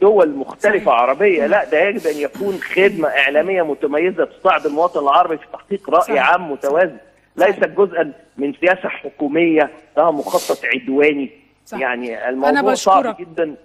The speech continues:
Speaker 2: نعم.
Speaker 1: آه.
Speaker 2: أنا بشكرك شكرًا
Speaker 1: و-
Speaker 2: جزيلًا على هذه الشهادة، لأنها شهادة يعني من، من حد مهني الحقيقة، أستاذ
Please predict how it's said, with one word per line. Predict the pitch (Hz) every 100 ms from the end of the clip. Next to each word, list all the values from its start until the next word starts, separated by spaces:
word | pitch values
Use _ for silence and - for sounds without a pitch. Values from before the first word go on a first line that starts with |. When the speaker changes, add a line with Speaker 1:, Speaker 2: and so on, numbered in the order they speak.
| _ 233
Speaker 2:
نعم. | 233 180
Speaker 1:
آه. | 143 127 -
Speaker 2:
أنا | 240
بشكرك | 247 262 - 285
شكرًا | - 294 254
Speaker 1:
و- |
Speaker 2:
جزيلًا | 233 240 277 262 233
على | 247
هذه | 247 277 269
الشهادة، | 240 277 294 285
لأنها | 262 277
شهادة | 294 311 302 269 - -
يعني | 240 254 262
من، | 262 247
من | 247
حد | - 330 311
مهني | 349 311 240
الحقيقة، | 214 277 269
أستاذ | - 277